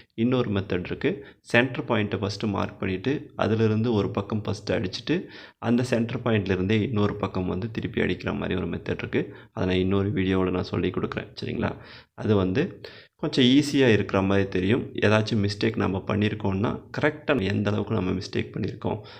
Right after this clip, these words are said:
அப்படின்னு சொல்லிட்டு நமக்கு காட்டி கொடுத்துரும். சரிங்களா? ஓகே, இப்போ நம்ம ஸ்லீவ் அட்டாச் பண்றது பார்த்தீங்கன்னா, ஒரு சைடு வந்து நம்ம கிராஸ் போட்டுட்டு டி சில வந்து மார்க் பண்ணி காட்டியிருப்பேன். அது ஸ்லீவ் ரெடி பண்றதுக்கு முன்னாடியே வந்து டி சில மார்க் பண்ணி காட்டிட்டு தான் வந்து ஸ்லீவ் ரெடி பண்ணியிருப்பேன்.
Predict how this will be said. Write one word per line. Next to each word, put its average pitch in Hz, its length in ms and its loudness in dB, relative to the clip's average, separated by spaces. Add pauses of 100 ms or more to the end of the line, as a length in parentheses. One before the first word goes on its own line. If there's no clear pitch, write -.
(140)
அப்படின்னு 104 340 2
சொல்லிட்டு 92 280 0
நமக்கு 95 300 0
காட்டி 101 300 0
கொடுத்துரும். - 460 -8 (200)
சரிங்களா? 101 360 0 (680)
ஓகே, 110 220 -6 (120)
இப்போ - 180 -6
நம்ம 95 180 0
ஸ்லீவ் 127 300 4
அட்டாச் 107 360 0
பண்றது 101 280 -2
பார்த்தீங்கன்னா, 95 440 0 (200)
ஒரு 95 180 0
சைடு 101 300 2
வந்து 98 160 2
நம்ம 95 220 0
கிராஸ் 107 420 -2
போட்டுட்டு 98 400 -2 (560)
டி 113 140 6
சில 113 200 2
வந்து 98 180 2
மார்க் 101 340 2
பண்ணி 101 180 0
காட்டியிருப்பேன். - 640 -4 (340)
அது 101 160 -2
ஸ்லீவ் 107 300 2
ரெடி 98 200 2
பண்றதுக்கு 98 500 -2
முன்னாடியே 98 520 0
வந்து 92 280 0 (400)
டி 98 140 -2
சில 101 200 0
மார்க் 98 320 0
பண்ணி 95 160 -2
காட்டிட்டு 98 440 -2
தான் 107 140 0
வந்து 104 180 -2
ஸ்லீவ் 92 300 2
ரெடி 92 200 2
பண்ணியிருப்பேன். 90 520 -2